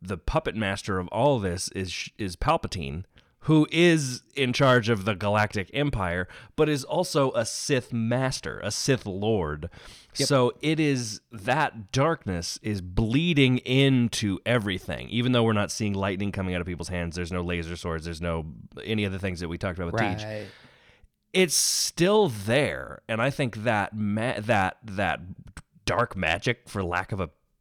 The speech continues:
Speaker 1: better term, I think is gonna be, i-, is kind of poisoning everybody, whether they know it or not.
Speaker 2: I like that. It's, there's nothing wrong with having governments in which you have society and structure, and somebody has to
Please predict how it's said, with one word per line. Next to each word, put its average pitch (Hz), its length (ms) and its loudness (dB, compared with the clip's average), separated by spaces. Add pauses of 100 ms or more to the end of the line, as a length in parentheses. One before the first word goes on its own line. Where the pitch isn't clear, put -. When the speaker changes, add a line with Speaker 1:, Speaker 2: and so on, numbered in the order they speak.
(120)
Speaker 1:
better 87 340 0 (180)
term, 123 640 -2 (640)
I - 60 -4
think 233 140 0
is 156 100 0
gonna 131 180 2
be, 117 160 2 (120)
i-, 123 120 2
is 123 140 -2
kind 262 180 -4
of - 120 -6
poisoning 110 500 0
everybody, 104 400 -2
whether 101 300 -2
they 95 140 -2
know 95 220 0
it 85 60 -4
or 82 100 -4
not. - 420 -6 (680)
Speaker 2:
I 453 140 -4
like 415 200 -4
that. 107 280 -6 (180)
It's, - 520 -6 (320)
there's 185 160 4
nothing 208 280 4
wrong 151 220 0
with 135 140 -2
having 120 320 -2
governments 113 680 -2
in 120 200 -4
which 113 180 -2
you 117 120 0
have 104 160 -2
society 117 500 -2
and 104 100 -2
structure, 110 520 -2
and 98 180 -4
somebody 127 300 0
has 101 240 -2
to 101 360 -2